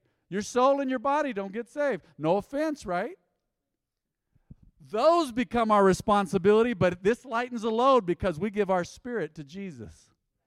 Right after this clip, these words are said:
That's good news, isn't it? Someone say, "That's good news."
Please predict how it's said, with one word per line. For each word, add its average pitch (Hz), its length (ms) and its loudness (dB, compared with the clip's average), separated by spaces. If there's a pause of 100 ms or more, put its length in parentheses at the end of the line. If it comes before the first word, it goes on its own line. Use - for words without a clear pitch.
(840)
That's - 240 -2
good 160 220 -2
news, 156 280 -4
isn't 120 220 -10
it? 98 100 -18 (460)
Someone 165 260 -8
say, 143 140 -6
"That's 160 180 -8
good 143 200 -12
news." 113 360 -16